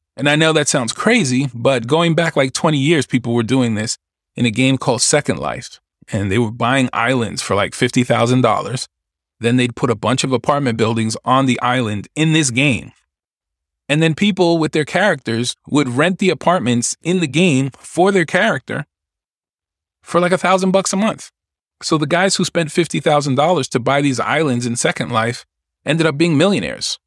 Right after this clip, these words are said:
and they were virtual real estate, you know, entrepreneurs. The same thing's gonna happen again. The difference here is the real estate that you purchase in these crypto games are what you've probably heard the term,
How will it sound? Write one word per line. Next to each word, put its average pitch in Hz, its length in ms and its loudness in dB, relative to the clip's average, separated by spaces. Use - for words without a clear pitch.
and 123 100 0
they 127 80 4
were 127 160 2
virtual 135 540 0
real 170 160 2
estate, - 340 -2
you 123 100 0
know, 82 320 -6
entrepreneurs. 113 720 -4
The 143 120 0
same 175 240 2
thing's 175 200 0
gonna 151 160 0
happen 131 280 -2
again. 165 440 0
The 139 80 -2
difference 151 480 -2
here 240 320 2
is 131 320 0
the 120 360 -4
real 180 220 2
estate 175 240 0
that 139 160 -6
you 151 80 -4
purchase 139 400 -2
in 127 300 -2
these 185 300 2
crypto 113 440 -2
games 107 520 -4
are 120 180 2
what 120 200 0
you've 117 180 -2
probably 151 400 2
heard 117 180 2
the 104 60 -8
term, 117 380 -2